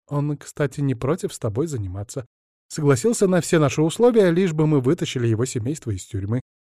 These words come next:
За него можешь не беспокоиться. Жив и здоров твой учитель. Да и его семейка. Они уже находятся за пределами Империи, чтоб ты знал. А завтра по городу поползлут слухи,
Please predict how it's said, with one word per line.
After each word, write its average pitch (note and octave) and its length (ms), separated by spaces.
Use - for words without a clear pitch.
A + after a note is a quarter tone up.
За C3 160
него C3+ 220
можешь F3+ 340
не F#3 100
беспокоиться. A2+ 800
Жив D3 280
и F3+ 60
здоров C#3+ 420
твой B2 300
учитель. G#2 420
Да F#3+ 200
и F3 140
его D3+ 280
семейка. G2 600
Они F3+ 180
уже E3+ 180
находятся E3 500
за C3+ 120
пределами A#2 520
Империи, C3+ 540
чтоб A#2 280
ты A#2 100
знал. G2+ 320
А C#3 140
завтра C#3 400
по E3+ 140
городу F#3 360
поползлут B2 640
слухи, G#2 600